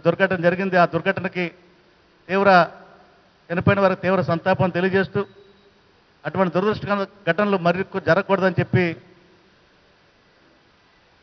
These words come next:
భగవంతుని ప్రార్థిస్తూ, సకాలంలో జిల్లా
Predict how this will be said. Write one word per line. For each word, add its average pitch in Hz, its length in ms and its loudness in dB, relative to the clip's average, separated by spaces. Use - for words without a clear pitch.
భగవంతుని 185 380 -12
ప్రార్థిస్తూ, 190 460 -8
సకాలంలో 190 520 2
జిల్లా 185 180 2